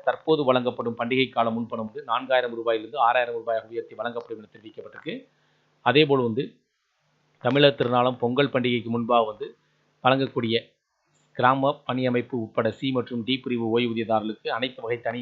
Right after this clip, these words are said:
ஓய்வூதியதாரர்கள் மற்றும் அனைத்து குடும்ப ஓய்வூதியதாரர்களுக்கும் தமிழக அரசால் ஆண்டுதோறும் வழங்கப்பட்டு வந்த பரிசுத் தொகை ஐந்நூறு ரூபாயிலிருந்து ஆயிரம் ரூபாயாக உயர்த்தப்படும். அதே போல வந்து பண்டிகை கால முன்பணம், முன்பணம் வந்து நான்காயிரம் ரூபாயிலிருந்து ஆறாயிரம் ரூபாயாக உயர்த்தப்பட்டுள்ளது. அதன் அடிப்படையில் வருகிற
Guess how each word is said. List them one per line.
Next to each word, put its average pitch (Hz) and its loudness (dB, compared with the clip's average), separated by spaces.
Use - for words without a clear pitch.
ஓய்வூதியதாரர்கள் 110 -4
மற்றும் - -20
அனைத்து 131 2
குடும்ப 127 0
ஓய்வூதியதாரர்களுக்கும் 117 0
தமிழக 120 2
அரசால் 117 -2
ஆண்டுதோறும் 120 -2
வழங்கப்பட்டு 120 -4
வந்த 107 -10
பரிசுத் 117 -10
தொகை 123 -4
ஐந்நூறு 120 -4
ரூபாயிலிருந்து 117 0
ஆயிரம் 113 -2
ரூபாயாக 107 -4
உயர்த்தப்படும். 113 -12
அதே 135 8
போல 131 4
வந்து 139 -4
பண்டிகை 127 2
கால 120 4
முன்பணம், 117 0
முன்பணம் 117 -4
வந்து 113 -10
நான்காயிரம் 120 -2
ரூபாயிலிருந்து 113 -2
ஆறாயிரம் 117 2
ரூபாயாக 110 -2
உயர்த்தப்பட்டுள்ளது. 113 -10
அதன் 127 4
அடிப்படையில் 127 0
வருகிற 113 0